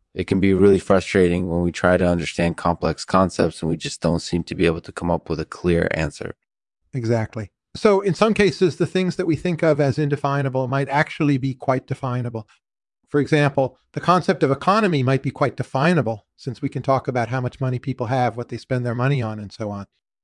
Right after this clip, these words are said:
Speaker 2: But other concepts like democracy or virtue might be harder to define. It's impossible to say exactly what they are or how they work, which is why they're often thought of as indefinable.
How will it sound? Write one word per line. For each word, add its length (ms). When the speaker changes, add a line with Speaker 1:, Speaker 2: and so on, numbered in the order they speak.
Speaker 2:
But 140
other 240
concepts 640
like 160
democracy 580
or 80
virtue 460
might 220
be 100
harder 320
to 140
define. 500
It's 160
impossible 560
to 100
say 220
exactly 520
what 180
they 120
are 380
or 60
how 160
they 120
work, 300
which 180
is 120
why 200
they're 160
often 280
thought 260
of 160
as 100
indefinable. 680